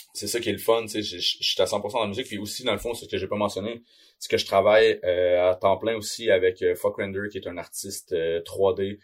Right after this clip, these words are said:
visuel trois D, pour vrai, un des plus connus au monde. C'est malade, tu sais, dans le fond, on s'est rencontrés ici, euh, au House Gang, euh, quand il était ici, tu sais, dans, dans le temps qu'il commençait à faire de l'art. Moi, je commençais à faire de la musique,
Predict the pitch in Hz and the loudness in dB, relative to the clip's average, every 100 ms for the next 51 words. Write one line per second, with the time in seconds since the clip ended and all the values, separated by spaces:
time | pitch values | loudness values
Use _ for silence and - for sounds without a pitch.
0 | _ _ _ 101 95 101 101 90 92 92 | _ _ _ -10 -2 0 0 2 4 2
1 | 101 92 101 95 95 - 101 101 107 95 | -2 -4 -2 -2 -6 -6 -4 -4 -4 -4
2 | 95 107 110 _ _ _ _ - 95 92 | -4 -6 -10 _ _ _ _ -8 -2 4
3 | 98 107 104 98 92 107 101 98 95 101 | 4 4 0 -6 -4 -4 -2 0 -2 -2
4 | 95 113 110 107 104 - - - 92 92 | -6 -6 -10 -8 -6 -6 -4 0 4 6
5 | 92 98 95 92 92 104 104 95 90 95 | 8 8 8 6 -2 -2 -2 -4 -4 -6
6 | 95 92 98 95 - 104 104 90 90 85 | -8 -8 -8 -8 -12 -10 -4 -4 -4 -4
7 | 92 90 104 - 98 92 92 101 101 95 | -4 -4 -8 -2 -2 0 0 0 2 0
8 | 90 95 98 107 _ _ _ - 104 104 | 4 6 6 2 _ _ _ -10 -4 -2
9 | 95 101 95 101 98 95 92 104 104 | 2 4 6 4 2 -2 -8 -8 -8